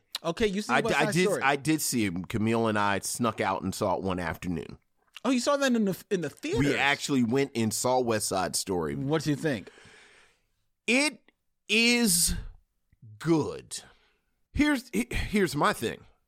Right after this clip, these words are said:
Speaker 1: Mm-hmm.
Speaker 2: West Side Story is the musical that I say is my favorite musical,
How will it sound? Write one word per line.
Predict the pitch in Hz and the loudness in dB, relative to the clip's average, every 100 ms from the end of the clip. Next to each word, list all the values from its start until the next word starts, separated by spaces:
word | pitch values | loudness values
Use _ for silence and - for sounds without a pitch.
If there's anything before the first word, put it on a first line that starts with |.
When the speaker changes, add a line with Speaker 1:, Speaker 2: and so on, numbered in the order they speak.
| _ 104 | _ -8
Speaker 1:
Mm-hmm. | 98 92 95 - _ _ _ _ _ _ _ 127 | -6 -8 -10 -18 _ _ _ _ _ _ _ -6
Speaker 2:
West | 127 277 - | 0 0 0
Side | - 190 156 | 0 0 0
Story | - 175 156 151 143 131 - | 0 2 4 2 2 -2 0
is | 127 127 123 107 - - _ _ _ _ _ _ _ _ _ | 2 2 2 0 -6 -12 _ _ _ _ _ _ _ _ _
the | 113 104 117 | -8 0 2
musical | 127 143 123 120 139 123 | 4 2 -2 0 0 2
that | 110 110 | 0 2
I | 117 | 2
say | 113 - 127 123 | 0 0 0 0
is | 104 120 107 | 0 -2 0
my | 110 104 | 0 -2
favorite | - 113 120 127 | 0 0 0 -2
musical, | 131 127 123 127 143 139 | 0 0 0 -2 -2 -4